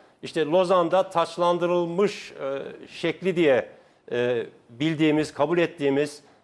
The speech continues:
Lozan Anlaşması'nı bu şekilde aşağılaması çok büyük talihsizlik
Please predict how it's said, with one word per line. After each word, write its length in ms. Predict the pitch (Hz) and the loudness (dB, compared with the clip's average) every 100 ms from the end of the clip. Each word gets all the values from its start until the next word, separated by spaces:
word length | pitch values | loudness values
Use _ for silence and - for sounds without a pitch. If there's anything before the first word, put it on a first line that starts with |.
| - | -2
Lozan 280 | 151 170 175 | 0 2 4
Anlaşması'nı 840 | 160 156 147 - 139 - 160 185 - - _ | 2 2 0 -2 -4 0 0 0 -2 -20 _
bu 80 | 180 | -2
şekilde 340 | 208 175 160 | 0 0 0
aşağılaması 800 | 156 147 160 151 151 143 175 196 196 - _ _ _ | 0 2 0 2 0 0 2 0 0 -14 _ _ _
çok 340 | - 190 196 160 | 2 2 2 -4
büyük 240 | 190 - | -6 -2
talihsizlik 640 | 160 160 160 - 147 190 | 0 0 -2 -6 -6 -6